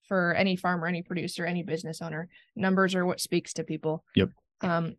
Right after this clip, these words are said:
Speaker 1: so you mentioned when a producer comes to you and wants to use your system, you kinda sit down with them and show 'em how,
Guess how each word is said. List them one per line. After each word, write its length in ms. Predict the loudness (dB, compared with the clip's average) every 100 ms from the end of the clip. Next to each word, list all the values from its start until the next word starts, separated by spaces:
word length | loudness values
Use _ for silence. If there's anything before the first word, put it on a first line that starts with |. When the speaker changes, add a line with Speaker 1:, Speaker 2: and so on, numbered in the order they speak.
| -4
Speaker 1:
so 140 | 2
you 160 | 6 6
mentioned 420 | 4 2 2 2 -2 _ 0
when 180 | 4 6
a 320 | 6 6 4
producer 380 | 2 2 2 0
comes 300 | 0 0 -2
to 100 | -2
you 60 | -2
and 80 |
wants 160 | -2 -2 0
to 60 |
use 140 | 0 0
your 140 | -4
system, 340 | -4 -6 -2
you 80 | -2
kinda 240 | -2 -2 -2
sit 160 | -4
down 180 | -2 -2
with 120 | -2
them 160 | -4 -4
and 100 | -6
show 220 | -2 -2
'em 100 | -2
how, 460 | -2 0 2 0